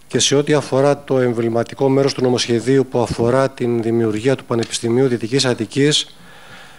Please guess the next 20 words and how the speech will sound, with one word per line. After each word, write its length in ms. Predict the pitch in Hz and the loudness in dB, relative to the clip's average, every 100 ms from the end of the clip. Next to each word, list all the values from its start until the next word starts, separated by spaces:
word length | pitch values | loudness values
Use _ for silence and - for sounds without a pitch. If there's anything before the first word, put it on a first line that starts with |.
| - - - | -20 -20 -16
ε, 60 | 120 123 120 120 | -14 -12 -12 -4
νομίζω 480 | 127 131 151 135 | -2 2 2 2
ότι 200 | 139 135 | 0 2
όποιες 440 | 139 151 - 131 - | 2 2 -2 -4 -2
ενστάσεις 540 | 123 - 143 143 - | -2 0 0 0 0
ακούστηκαν 580 | 123 - 143 - - 139 | -2 -2 -2 -2 -2 0
είναι 180 | 143 139 | 2 2
μάλλον 640 | 139 143 131 120 104 92 - - - | 2 2 2 0 -2 -8 -18 -20 -10
προσχηματικές 1040 | 120 110 123 113 101 104 123 131 147 - - - - - - - - - | -6 -4 -2 -2 -2 -2 0 2 2 -4 -10 -20 -20 -20 -20 -20 -20 -12
και 100 | 123 | -8
κυρίως 300 | 123 143 - | -2 0 0
είναι 100 | 160 | 0
προσχηματικό 1000 | 151 135 139 131 117 - 147 151 147 - - - | 0 -2 0 0 -2 0 2 2 0 -4 -20 -6
το 100 | 135 | -4
επιχείρημα 500 | 123 123 143 147 147 | -4 -6 -4 -2 -2
περί 220 | - 131 | 0 0
αποσπασματικότητας 1120 | 127 117 - 127 107 117 107 - 139 139 135 | 0 -4 -4 -4 -2 -4 -4 -2 -2 -2 -4
ή 60 | 143 | -4
περί 220 | - 143 | -2 -2
βιασύνης. 680 | 123 120 - 131 104 80 - | 0 -2 0 -2 -4 -6 -14